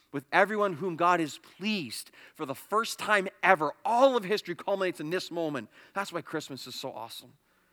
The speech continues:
This is the power of what we celebrate. Stephen is trying to get the religious leaders to understand this. And really, and by the way, right now, maybe you're here right now. There, there are, there are many people in this room right now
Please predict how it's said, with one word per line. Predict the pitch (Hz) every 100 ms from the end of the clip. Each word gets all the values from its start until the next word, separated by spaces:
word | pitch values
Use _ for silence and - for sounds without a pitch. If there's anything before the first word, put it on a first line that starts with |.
| _ _
This | 165 160
is | 175
the | 156
power | - - 190 196 160
of | 143
what | 160
we | 139
celebrate. | - 160 170 151 135 117 - - -
Stephen | - - 202 226 214 220
is | 180 -
trying | - - 202 208 190
to | 170
get | 139 202 190 - -
the | 175
religious | 156 190 180 165 160
leaders | 190 190 -
to | 175
understand | 170 156 - 202
this. | 160 190
And |
really, | 202 190
and | 175
by | 196
the | 202
way, |
right | 196 196
now, | 190 196 - _
maybe | 180 180
you're | 170
here | 190 170
right | 185
now. | 185 156 - _ _ _ _ _
There, | 175 196
there | 180 196
are, | 165
there | 165 180
are | 160
many | 156 160 180 185 190
people | - 175 170
in | 160
this | 151 -
room | 147
right | 143
now | 131 113